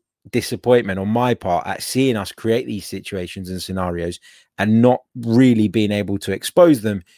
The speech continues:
because our final ball was either poorly executed or the player playing it had taken the wrong decision. But, you know, there was clear signs that Arsenal, you know, are getting bodies in the box now. You know, if you think about last season,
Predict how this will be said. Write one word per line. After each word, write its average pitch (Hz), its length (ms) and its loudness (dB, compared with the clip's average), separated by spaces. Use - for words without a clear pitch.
because 101 300 -4
our 95 120 2
final 110 420 0
ball 98 300 -2
was 98 200 -2
either 98 400 -2
poorly 120 460 2
executed 92 800 -8
or 101 420 -2
the 98 80 -8
player 110 320 -4
playing 131 360 -2
it 92 120 -10
had 78 100 -14
taken 101 320 -4
the 92 100 -4
wrong 92 220 -4
decision. 85 440 -8
But, 131 220 2
you 135 120 0
know, 123 120 6
there 127 140 6
was 139 280 4
clear 131 520 2
signs 95 500 -4
that 104 120 -10
Arsenal, 107 580 -6
you 117 80 -2
know, 101 180 2
are 113 120 4
getting 104 300 -4
bodies 98 320 -2
in 95 80 -6
the 90 80 -6
box 127 320 0
now. 95 140 -4
You 98 120 -6
know, 113 140 0
if 123 160 -2
you 135 80 -6
think 170 240 0
about 123 300 -2
last 123 300 2
season, 90 360 -8